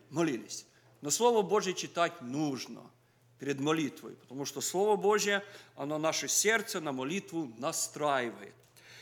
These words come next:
Я буду читать из Слова Божьего, это из тридцать третьего псалма. Тридцать третий псалом, и вот именно место в тридцать третьем псалме, на которое я хочу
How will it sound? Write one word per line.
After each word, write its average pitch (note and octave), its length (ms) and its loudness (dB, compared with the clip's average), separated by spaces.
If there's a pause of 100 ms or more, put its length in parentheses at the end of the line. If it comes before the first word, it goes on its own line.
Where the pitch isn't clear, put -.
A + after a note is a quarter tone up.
(100)
Я G#3+ 180 10
буду A#3 200 2
читать A3+ 420 4
из F#3+ 100 0
Слова G#3 320 4
Божьего, F3+ 520 2
это F3 320 -2
из E3+ 420 -6
тридцать G#3 720 -4 (320)
третьего F3+ 760 2 (440)
псалма. B2 520 2 (800)
Тридцать A3+ 400 4
третий A3 360 4
псалом, G3+ 640 2
и F3+ 360 0
вот F#3 280 0
именно G3 460 0 (280)
место G3 720 4
в F3 40 -2
тридцать F3 400 -4
третьем F#3 400 0
псалме, F#3+ 420 2
на D#3 140 0
которое E3+ 420 0
я E3 120 2
хочу E3+ 440 -2